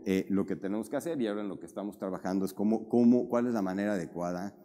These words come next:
de medir la utilidad, este, en una base de datos, eh, que fue sanitizada. Eh, hay algunas maneras, este, teóricas de medirlo. Lo que hemos hecho nosotros es lo que seguramente harían ustedes,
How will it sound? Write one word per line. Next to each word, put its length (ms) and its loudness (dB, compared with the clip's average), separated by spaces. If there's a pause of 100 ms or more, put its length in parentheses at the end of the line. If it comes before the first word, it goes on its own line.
de 180 -4
medir 400 0
la 120 0
utilidad, 720 -6 (680)
este, 640 -6
en 160 2
una 180 6
base 280 -2
de 140 -4
datos, 520 -6 (280)
eh, 280 -6
que 120 -8
fue 560 -2
sanitizada. 760 -10 (260)
Eh, 340 -4
hay 180 4
algunas 380 6
maneras, 600 0
este, 800 -12
teóricas 720 0
de 60 0
medirlo. 500 -2
Lo 180 -2
que 80 0
hemos 220 4
hecho 220 2
nosotros 580 0 (240)
es 140 -6
lo 120 -6
que 480 -8
seguramente 580 -2
harían 260 -2
ustedes, 540 2